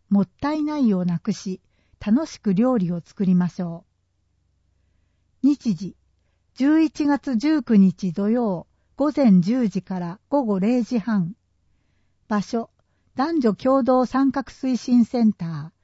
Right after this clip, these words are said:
調理実習室、扇橋三の二十二の二、パルシティ高等三階。対象定員、小学校四年生から六年生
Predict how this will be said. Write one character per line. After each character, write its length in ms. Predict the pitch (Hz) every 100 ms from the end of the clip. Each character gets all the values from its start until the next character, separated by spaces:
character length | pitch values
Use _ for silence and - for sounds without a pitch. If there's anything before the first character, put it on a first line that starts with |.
| _
調 240 | 254 285
理 160 | 294 262
実 180 | 254 240
習 380 | - - 254 214
室、 400 | - _ 196 _ _
扇 380 | - 240 247 247
橋 400 | 240 214 - 214 _
三 300 | - 269 294
の 120 | 285
二 180 | 285 262
十 240 | 190 190
二 180 | 185 226
の 160 | 180 170
二、 280 | 180 214 - _ _ _
パ 140 | 226
ル 120 | 240
シ 160 | 302 -
テ 120 | -
ィ 60 | 180
高 220 | - 220 220
等 360 | 220 208 202 -
三 320 | 208 202 202
階。 300 | 190 185 - _ _ _ _ _ _ _ _ _ _ -
対 180 | 262 302
象 300 | - 285 269
定 300 | 254 247 247
員、 340 | 226 214 214 - _ _ _ _ _ _
小 260 | 285 302
学 220 | 294 302 -
校 300 | - 185 180
四 200 | 196 208
年 220 | 226 311
生 260 | - 202 190
か 180 | - 180
ら 200 | 175 190
六 260 | 196 185 277
年 200 | 269 233
生 420 | - 180 170